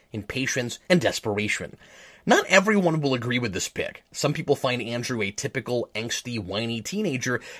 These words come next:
but I think there's more to him than that. His angst is understandable, with his abusive home life and his lack of guidance or friends,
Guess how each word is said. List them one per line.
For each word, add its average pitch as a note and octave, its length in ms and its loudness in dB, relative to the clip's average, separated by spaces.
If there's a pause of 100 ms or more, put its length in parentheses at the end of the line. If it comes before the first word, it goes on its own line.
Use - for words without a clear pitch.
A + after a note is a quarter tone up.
but E3+ 100 8
I C4+ 60 6
think G#3+ 220 -2
there's D3 180 0
more A2 180 0
to G#2 280 -2
him G2+ 120 0
than F2 140 -6
that. C#2 240 -6 (240)
His A3 260 4
angst D#4+ 320 4
is C#4+ 140 2
understandable, C3+ 840 2
with G2 160 -8
his A2 200 0 (180)
abusive A#2 420 -2
home G#3+ 260 6
life G3 280 4 (200)
and A#2+ 100 0
his G#2+ 140 -2
lack A#2+ 240 6
of G2+ 160 -4
guidance D3 440 2
or G#2+ 60 -8
friends, D#3 520 0